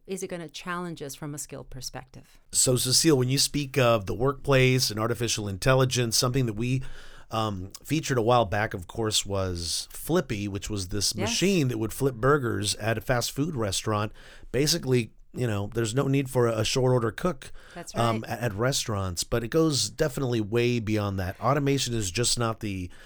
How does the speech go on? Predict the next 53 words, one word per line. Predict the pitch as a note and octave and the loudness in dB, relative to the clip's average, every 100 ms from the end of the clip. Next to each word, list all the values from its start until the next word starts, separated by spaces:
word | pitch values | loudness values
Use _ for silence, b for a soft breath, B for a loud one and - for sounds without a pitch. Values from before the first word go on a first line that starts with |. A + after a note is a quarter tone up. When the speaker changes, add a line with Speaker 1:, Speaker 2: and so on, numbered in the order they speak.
| B - | B -8
Speaker 2:
the | G2+ | -2
men | A#2 B2 A#2+ | 0 0 -2
or | - A2 G#2 | -2 0 0
women | G#2 A#2+ A#2+ A2+ A2 | 0 0 0 -2 -2
on | G#2+ G2+ | -4 -4
the | G2 F#2 G2 | -4 -6 -4
auto | G#2 A#2+ A2+ | -2 0 0
lines | G2+ F#2 F2+ E2+ E2 | 0 -2 -2 -4 -6
or | - B2 D#3 | -2 2 2
Speaker 1:
That's | F#3+ | 2
right. | F3 D3+ | -2 -2
Speaker 2:
Flippy. | G2 G2 | -2 -2
It, | G#2 - | -4 -6
it's, | A#2 - - | -8 -8 -10
it's | - | -8
more | B2+ G#2+ | -6 -6
than | - C3 | -8 -2
that. | G#3 | -2
Speaker 1:
It's, | G3+ - - | 0 -4 -6
it | F#3 F#3 | -6 -6
is | F3+ F3+ | -4 -6
actually | E3+ D3+ F#3 | -8 -8 -8
gonna | D#3+ D#3 | -8 -8
affect, | - D#3 - - | -6 -8 -8 -12
I | - D#3 | -8 -6
believe, | E3 D#3+ D3+ D3+ - | -6 -6 -6 -8 -8
every | - G3 E3+ E3+ | -4 -4 -6 -6
single | - E3 D#3+ | -6 -6 -6
Speaker 2:
Mm-hmm. | D3+ | -4
Speaker 1:
industry | G3 G#3 G3 - D#3+ | -2 -2 -4 -4 -6
and, | D#3+ E3 B B B B | -4 -6 B B B B
and | F#3+ | -2
even | G3+ A3 A#3 A3 | -2 0 -4 -4
future | G#3 G#3+ A#3 G#3 | -6 -8 -6 -6
industries, | F#3 E3+ - F3 D#3+ - | -6 -8 -8 -8 -10 -12
again, | D3+ F3+ E3+ E3 | -10 -8 -6 -6
that | D#3 | -6
we | G3+ | -4
Speaker 2:
Mm-hmm. | F3 | -4
Speaker 1:
have | E3+ D#3+ | -4 -6
not | D#3 | -8
even | D#3 D3+ D3 | -8 -10 -8
thought | D#3 C#3 | -8 -8
of | C#3 C3 | -10 -12
yet. | D#3 D#3+ C#3+ - - B B B - | -8 -6 -6 -10 -18 B B B -8
Um, | E3+ E3 - | -6 -6 -8
if | G#3 | -8
you | |
think | G#3+ C#4 | -6 -6
of | C4+ | -6
it | A3+ - | -8 -6
this | D#3+ - | -8 -6
way, | C3 C3 | -10 -12